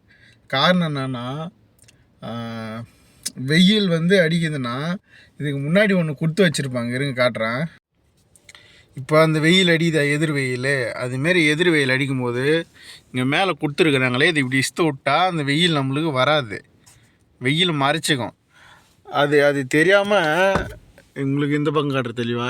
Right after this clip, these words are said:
இப்போ இப்படி இருக்குது இல்ல, இது, இது டிரைவர் முன்னாடி இருக்கும், முன்னாடி இருக்கிற சீட்ல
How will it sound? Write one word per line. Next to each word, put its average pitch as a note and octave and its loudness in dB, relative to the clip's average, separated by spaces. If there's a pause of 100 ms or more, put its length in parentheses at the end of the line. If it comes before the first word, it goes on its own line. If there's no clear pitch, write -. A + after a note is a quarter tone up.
(100)
இப்போ C3 -2 (120)
இப்படி C#3+ 0
இருக்குது E3 0
இல்ல, D#3 2 (100)
இது, C3 0 (100)
இது C3 0 (100)
டிரைவர் D#3+ 4
முன்னாடி D3+ -2
இருக்கும், F3 -2
முன்னாடி D#3+ 0
இருக்கிற C#3 0
சீட்ல C3+ -2